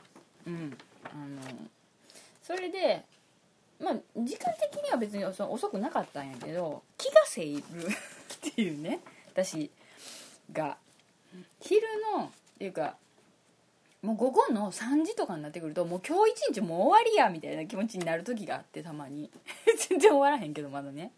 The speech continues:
長いんだけど。なんかね、あの、割とせかせか気持ちがするんですよ。だから、着いた時は全然昼ぐらいやったから、まだあれなんやけど、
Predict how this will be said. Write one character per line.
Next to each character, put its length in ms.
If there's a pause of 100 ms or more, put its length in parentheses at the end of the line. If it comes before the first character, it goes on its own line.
長 200
い 40
ん 60
だ 80
け 120
ど。 220 (680)
な 120
ん 40
か 80
ね、 240 (800)
あ 240
の、 520 (520)
割 160
と 80
せ 180
か 100
せ 140
か 140
気 100
持 140
ち 120
が 100
す 140
る 80
ん 120
で 80
す 120
よ。 200 (200)
だ 160
か 140
ら、 280
着 100
い 20 (140)
た 80
時 240
は 60
全 140
然 80
昼 280
ぐ 100
ら 120
い 20
や 80
っ 20
た 140
か 80
ら、 120
ま 160
だ 320
あ 140
れ 140
な 120
ん 100
や 60
け 140
ど、 300